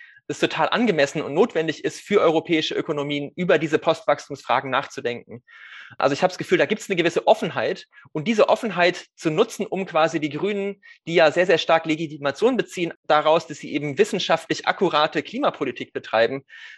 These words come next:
da lässt sich, glaube ich, einiges draus ziehen. Und der zweite Punkt ist, hat auch mit Legitimation zu tun. Ich glaube, der Aufschwung der Grünen hat ganz viel damit zu tun, dass sie eben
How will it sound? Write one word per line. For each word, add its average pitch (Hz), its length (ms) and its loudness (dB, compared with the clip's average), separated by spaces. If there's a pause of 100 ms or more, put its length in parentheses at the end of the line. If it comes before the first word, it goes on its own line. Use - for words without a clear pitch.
da 175 120 4
lässt 196 220 4
sich, 190 120 -4
glaube 151 180 2
ich, - 120 -6
einiges 143 300 -6
draus 120 260 0
ziehen. 117 200 -8
Und 107 100 -10
der 120 100 0
zweite 196 260 2
Punkt 208 280 -2
ist, - 280 -4 (360)
hat 156 160 0
auch 185 160 6
mit 185 160 -2
Legitimation 180 640 -2
zu 151 100 -8
tun. 165 140 -4
Ich 151 100 -8
glaube, 160 220 4
der 143 160 4
Aufschwung - 380 2
der 165 100 4
Grünen 180 240 0
hat 151 100 -2
ganz 226 220 -2
viel 208 160 -6
damit 185 240 0
zu 170 100 -4
tun, 170 240 -6
dass 151 160 -6
sie 147 200 -6
eben 156 220 0